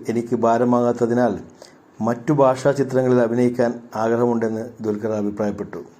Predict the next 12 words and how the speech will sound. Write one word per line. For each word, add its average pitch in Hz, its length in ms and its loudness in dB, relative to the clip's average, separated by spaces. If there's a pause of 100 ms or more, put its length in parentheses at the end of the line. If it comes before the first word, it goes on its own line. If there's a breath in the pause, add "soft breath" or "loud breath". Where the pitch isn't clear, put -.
(1040 soft breath)
ബിസിനസ് 160 480 0
രംഗത്തും 147 500 4
ദുൽഖർ 127 500 4 (180)
ഇൻവെസ്റ്റ് 120 340 0
ചെയ്തിട്ടുണ്ടായിരുന്നു. 113 760 2 (340 loud breath)
അൾട്രാ 113 340 4
വയലറ്റ് 135 420 4
ഓട്ടോമോട്ടീവ്, 127 760 4 (380)
അതായത് 117 220 0
രണ്ട് 120 240 2
വർഷം 131 340 0
മുമ്പ് 120 400 2